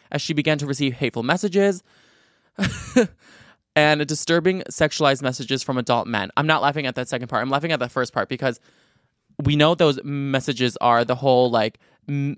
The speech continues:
Millie Bobby Brown is homophobic and, you know, gets in her, her Murica truck with two Confederate flags and runs over the fags all day tweets, which I think are hilarious when people tweet things like, "Are you more afraid of, like,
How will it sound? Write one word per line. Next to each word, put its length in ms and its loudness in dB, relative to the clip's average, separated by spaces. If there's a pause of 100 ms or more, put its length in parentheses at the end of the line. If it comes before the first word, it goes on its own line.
Millie 260 2
Bobby 220 4
Brown 260 2
is 160 -4
homophobic 640 0
and, 400 -2 (520)
you 100 -4
know, 280 0 (100)
gets 200 -2
in 100 -2
her, 420 2 (380)
her 360 2 (100)
Murica 600 2 (220)
truck 360 0
with 220 -4
two 420 0 (380)
Confederate 400 0
flags 360 2
and 140 -4
runs 200 0
over 300 -2 (380)
the 60 0
fags 500 2
all 140 -2
day 420 -6
tweets, 480 -6 (460)
which 220 -8
I 120 2
think 380 -6
are 300 -2 (380)
hilarious 500 -2
when 100 -4
people 220 -10
tweet 220 -6
things 200 -6
like, 180 0
"Are 40 -4
you 100 -2
more 160 -2
afraid 240 -2
of, 80 -4
like, 180 -2